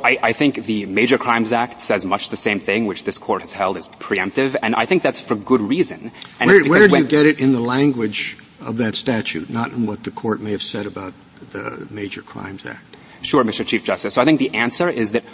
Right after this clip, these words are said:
Speaker 1: when you extend the general laws of the United States as to crimes, that is a reference to the enclave laws. And one of the background principles in federal enclaves is that states can prosecute only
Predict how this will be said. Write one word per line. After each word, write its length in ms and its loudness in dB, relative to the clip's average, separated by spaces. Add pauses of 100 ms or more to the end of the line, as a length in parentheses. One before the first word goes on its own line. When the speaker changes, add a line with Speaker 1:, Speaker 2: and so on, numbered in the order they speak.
(140)
Speaker 1:
when 160 0
you 120 -2
extend 520 0
the 120 -4
general 540 0
laws 320 2
of 60 -4
the 80 -8
United 260 -4
States 400 -4
as 100 -12
to 100 -10
crimes, 500 -2 (400)
that 240 2
is 140 2
a 80 6
reference 420 0
to 100 -6
the 220 -10
enclave 480 -2
laws. 460 0 (240)
And 180 0
one 140 4
of 80 0
the 80 2
background 720 0
principles 640 -6 (220)
in 160 4
federal 340 2
enclaves 640 -2 (220)
is 180 0
that 140 2
states 720 -2
can 180 -2
prosecute 560 0 (340)
only 320 4